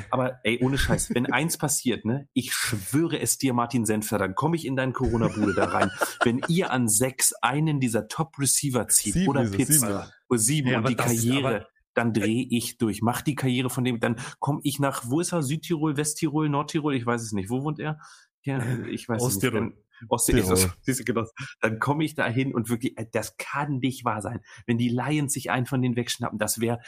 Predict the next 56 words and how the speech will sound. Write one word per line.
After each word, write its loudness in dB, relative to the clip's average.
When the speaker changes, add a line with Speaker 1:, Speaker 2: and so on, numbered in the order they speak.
Speaker 1:
der 0
Speaker 3:
Aber 2
Speaker 1:
Tod 2
Speaker 3:
das -2
Speaker 1:
für 0
Speaker 3:
ist, 0
Speaker 1:
diese 2
Receiver. 2
Speaker 3:
aber, -6
aber 0
ganz 0
ehrlich, -2
das -4
sind, -4
das -2
sind 0
genau 2
die 0
Teams, -2
die -4
ich -4
hab. -2
Eagles, 0
Lions, 0
die 4
eben, -2
Bengals 2
hab 2
ich 0
trotzdem 2
und -2
Titans 0
hab 2
ich 2
auch. 0
Also 2
es 0
sind 4
jetzt 0
nicht 0
die, 4
was 2
vorne, 2
vorne 2
draften, 0
aber 2
das 2
sind 0
alles 0
diese 2
Wide 0
Receiver 2
needy 2
Teams. 0
Lions 2
ist, 0